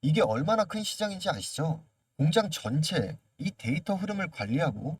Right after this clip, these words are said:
로봇이 움직이는 이 동선을 계산하고 물류 라인을 통합하고 생산 속도까지 최적화하는 작업인데 이건 단순 장비 납품이 아니라 소프트웨어, 하드웨어,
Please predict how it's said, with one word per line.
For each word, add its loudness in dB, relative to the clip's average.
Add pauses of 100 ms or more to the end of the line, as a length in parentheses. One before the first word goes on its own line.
(140)
로봇이 2
움직이는 -2 (280)
이 -2
동선을 0
계산하고 -2 (260)
물류 2
라인을 -2
통합하고 -8
생산 0
속도까지 0 (180)
최적화하는 0
작업인데 -4 (160)
이건 2
단순 -2
장비 -4
납품이 -4
아니라 -4 (200)
소프트웨어, -2 (160)
하드웨어, -2